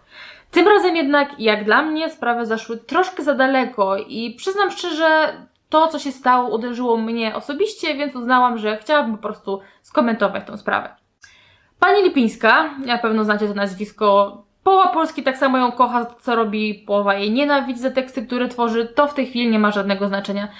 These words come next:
Nie będę oceniać jej twórczości, sposobu, w jaki pisze, ponieważ nie ma to najmniejszego znaczenia. Skupimy się na fakcie, że jest to kobieta, która jakby nie patrzeć ma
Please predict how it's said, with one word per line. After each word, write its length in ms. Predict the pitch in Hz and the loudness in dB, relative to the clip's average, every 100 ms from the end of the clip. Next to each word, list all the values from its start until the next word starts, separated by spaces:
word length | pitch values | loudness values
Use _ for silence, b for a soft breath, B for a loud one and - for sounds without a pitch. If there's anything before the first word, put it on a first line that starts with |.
| B B | B B
Nie 120 | 269 302 | 2 4
będę 300 | 392 339 339 320 - | 4 4 4 2 2
oceniać 540 | 254 254 262 262 254 262 | -2 0 2 2 0 -2
jej 240 | 254 233 | -2 -4
twórczości, 960 | - 277 277 294 - - 277 269 269 - | -6 -2 2 2 0 -4 0 0 -2 -6
sposobu, 440 | - 262 277 247 | -6 -2 0 0
w 40 | |
jaki 200 | 240 247 | -2 -4
pisze, 320 | - 247 247 233 | -4 -2 -2 0
ponieważ 380 | 233 220 220 | 2 2 0
nie 100 | 233 | 0
ma 120 | 233 226 | -2 -2
to 120 | 214 | -2
najmniejszego 560 | 208 196 190 196 202 | 0 -2 -4 -8 -8
znaczenia. 400 | 190 185 196 - - B B B - | -8 -8 -8 -8 -14 B B B -20
Skupimy 380 | - 262 370 359 | -2 2 4 4
się 60 | |
na 120 | 349 294 | 4 4
fakcie, 520 | 277 254 - 185 208 | 2 2 -2 -10 -4
że 120 | 220 | -2
jest 260 | 262 262 - | 0 0 -2
to 100 | 262 | 0
kobieta, 500 | 277 285 349 339 339 | -2 -2 2 2 0
która 320 | - 311 302 | -2 0 2
jakby 300 | 339 349 359 | 0 -2 -4
nie 120 | 349 | 0
patrzeć 500 | 262 262 - 277 233 | 0 -2 -2 -6 -4
ma 460 | 233 233 240 240 | 0 2 2 0